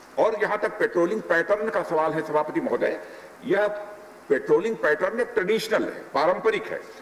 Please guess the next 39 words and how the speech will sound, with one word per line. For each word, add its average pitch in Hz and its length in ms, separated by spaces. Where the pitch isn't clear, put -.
और 180 100
साथ 185 280
ही 226 60
साथ 220 260
यह 220 80
well 214 260
defined - 480
है। - 80
भारत 214 380
के 254 100
सेना 233 300
के 233 120
जवानों 240 300
को 233 160
पेट्रोलिंग 175 560
करने 208 300
से 226 120
दुनिया 180 320
की 202 140
कोई 190 220
ताकत 180 460
नहीं 175 140
रोक 180 180
सकती। 175 440
यदि 165 140
हमारे 180 320
ज-, 185 80
हमारे 170 420
जवानों 170 440
ने 196 60
अपना 185 240
बलिदान 170 480
दिया 202 180
है 220 140
तो 226 120
इसीलिए 254 400
बलिदान 208 420
दिया - 200
है, - 80